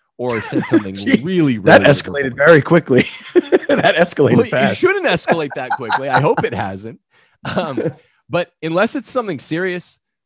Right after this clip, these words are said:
Speaker 1: getting hung up on apologies is just going to create a transactional eternity. It's going to create, "Oh, who has to apologize? Do you apologize for not hiding out or not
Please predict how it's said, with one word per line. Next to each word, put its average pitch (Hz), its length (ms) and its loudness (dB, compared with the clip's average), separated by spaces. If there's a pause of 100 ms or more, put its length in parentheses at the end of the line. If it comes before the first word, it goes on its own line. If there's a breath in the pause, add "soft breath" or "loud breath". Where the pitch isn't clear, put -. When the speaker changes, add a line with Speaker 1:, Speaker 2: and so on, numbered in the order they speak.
(800)
Speaker 1:
getting 175 440 -6 (120)
hung 147 240 -8
up 139 220 -6
on 113 180 -8
apologies 127 920 -6 (800)
is 147 200 -4
just - 460 -6 (220)
going 143 240 -2
to 123 80 -6
create 131 400 -4
a 113 80 -4
transactional 113 1000 -8
eternity. 90 600 -16 (160)
It's 127 140 -12
going 156 220 -8
to 139 80 -14
create, 131 280 -10
"Oh, 135 180 2
who 151 200 2
has 165 140 0
to 170 60 -2
apologize? 165 560 -4 (360 soft breath)
Do 139 80 -4
you 151 40 2
apologize 156 560 -2
for 117 160 -12
not 110 320 -12
hiding 156 360 -8
out 190 320 -8
or 107 120 -10
not 127 240 -12